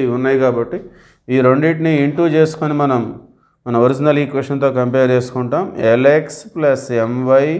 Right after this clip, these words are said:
ప్లస్ ఎన్ వన్ into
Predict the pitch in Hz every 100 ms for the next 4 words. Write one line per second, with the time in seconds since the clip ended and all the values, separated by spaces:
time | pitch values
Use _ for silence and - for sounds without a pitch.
0 | 160 - - _ _ - 123 131 127 110
1 | 110 123 123 110 120 160 - _ _ _
2 | _ _ _ _ 117 123 131 131